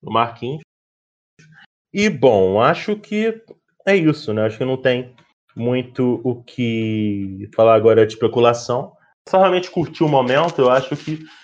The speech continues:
também acho que pelo momento que a gente tá vivendo, é, é enaltecer esses jogadores que estão, entendeu? E,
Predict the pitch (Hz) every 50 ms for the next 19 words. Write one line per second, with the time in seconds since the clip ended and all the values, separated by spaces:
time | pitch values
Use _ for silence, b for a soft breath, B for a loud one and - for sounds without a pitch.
0 | B B _ _ - - - 147 147 147 147 147 147 156 - - 170 175 180 165
1 | 160 156 147 147 - 151 143 135 - - 139 120 120 110 101 117 131 143 143 135
2 | 117 110 - - 120 123 135 131 131 131 143 160 - - 175 151 147 151 - -
3 | 139 156 165 156 - - 139 127 127 123 120 123 120 120 120 - 117 - - _
4 | - 107 110 123 - _ _ _ _ _ _ _ _ _ - - 143 139 123 117
5 | 120 - 110 107 101 104 110 120 131 123 120 117 113 107 104 98 98